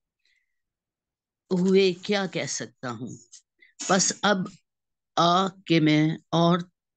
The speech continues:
तू दोनों मिलकर आपस में एक अहद बांधे, और वही मेरे और तेरे दरमियान गवाह रहे। तब याकूब ने एक पत्थर लेकर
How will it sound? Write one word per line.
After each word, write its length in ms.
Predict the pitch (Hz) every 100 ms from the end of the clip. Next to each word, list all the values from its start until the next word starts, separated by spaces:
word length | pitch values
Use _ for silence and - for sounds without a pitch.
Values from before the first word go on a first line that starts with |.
| _ _ -
तू 300 | 208 185 147 151 165
दोनों 420 | 165 175 175 180
मिलकर 640 | 165 160 170 - 143 127 -
आपस 440 | 160 151 170 - 143
में 240 | 135 151 - _ _ _ _ _ _ -
एक 240 | 180 180 -
अहद 240 | 175 190
बांधे, 640 | 170 147 135 131 131 123 - _ _ _ -
और 160 | 165 175
वही 560 | 180 208 220 202 156 - _ _ _ -
मेरे 420 | 180 180 185 185
और 220 | - 170
तेरे 300 | 170 175 170
दरमियान 520 | 156 156 151 151 143 143
गवाह 380 | 147 143 139
रहे। 380 | 131 120 - 95 - _ _ _ _ _ _ _ _ _ _ _ _ _ _ _ _ _
तब 180 | 196 175 185
याकूब 460 | 175 190 196 175
ने 120 | 180
एक 400 | 165 - 180 180 -
पत्थर 360 | 170 - 180
लेकर 580 | 175 151 151 165 151 151